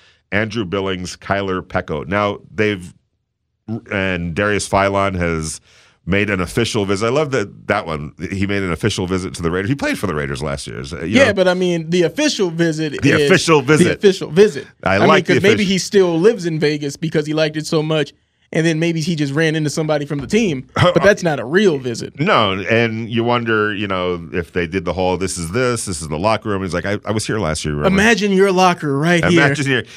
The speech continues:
Speaker 1: having
Speaker 2: His
Speaker 1: the,
Speaker 2: name's still on it.
Speaker 1: <laughs> the, the, the, the, the horn blows and the, uh, the, the cheering. You can hear all that. That, you know,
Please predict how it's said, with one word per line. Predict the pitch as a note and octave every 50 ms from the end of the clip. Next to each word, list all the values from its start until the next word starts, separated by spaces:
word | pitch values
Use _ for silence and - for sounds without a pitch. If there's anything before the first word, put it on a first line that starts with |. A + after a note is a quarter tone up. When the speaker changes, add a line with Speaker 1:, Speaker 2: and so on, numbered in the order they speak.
| C#3+ A2+ -
Speaker 1:
having | - C#3 C#3 C3+ C3
Speaker 2:
His | G#3 A3
Speaker 1:
the, | A#3
Speaker 2:
name's | G#3 G#3 G3
still | - G#3 G3+ F#3+
on | F#3+ F#3+ F#3+
it. | A3 A3
Speaker 1:
<laughs> | - A#3+ - - -
the, | C#3+ C3 - - - D#3 B2 - - - - A2 -
the, | - C#3 A#2+ A#2
the, | A2+ G2+ A#2 G#2+ G#2
the, | G2 F#2+ G#2+ G2 F#2+ F#2+ F#2 F#2
the | E2+ E2+ F#2 F2
horn | - - C3 A#2+ A#2+ A#2 A2+ G#2+
blows | G#2 A2+ A2+ A2+ A2+ A2+ A2 A2 A2 A2 A2 G#2+ G#2 F#2+
and | F#2 F2 E2+ E2+ E2+
the, | F2 E2+ E2+ E2+ E2+ E2+
uh, | E2 D#2+ D#2+ D#2+ D#2+ D#2+ D#2+
the, | D#2 D#2 E2+ E2
the | D#2 E2+ -
cheering. | - - - - - D#3 C3 B2+ B2 A#2 A2+ A2+ A2+ A2
You | G2+ F2+
can | - G2+ F#2
hear | F#2 A2 G#2+ G#2
all | G2 G2 F#2+ F#2+
that. | G2 G2 F#2+ G2 D#2 F#2
That, | G2+ C3+ A#2 F2
you | C3 E3+
know, | F#3 F#3+ F3+ D#3